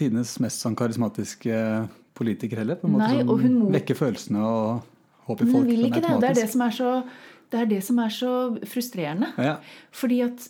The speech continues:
Speaker 2: eh, hun vil ikke, hun vil rett og slett ikke, eh, spille på følelser. Hun vil ikke spille på,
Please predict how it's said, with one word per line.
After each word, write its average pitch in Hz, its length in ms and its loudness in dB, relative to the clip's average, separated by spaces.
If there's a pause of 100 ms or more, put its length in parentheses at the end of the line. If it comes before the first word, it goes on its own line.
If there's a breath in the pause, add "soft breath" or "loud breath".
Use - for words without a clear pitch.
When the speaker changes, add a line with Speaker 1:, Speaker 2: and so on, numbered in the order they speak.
Speaker 2:
eh, 220 540 0
hun 226 180 2
vil 170 220 -2
ikke, 269 560 -4
hun 226 160 2
vil 170 180 -2
rett 190 140 -2
og - 80 -10
slett 240 160 -6
ikke, 233 760 -2
eh, 226 40 -4
spille 220 260 -2
på 170 120 -4
følelser. 202 280 -2
Hun 247 100 2
vil 170 180 2
ikke 208 160 -4
spille 202 260 -4
på, 190 280 -2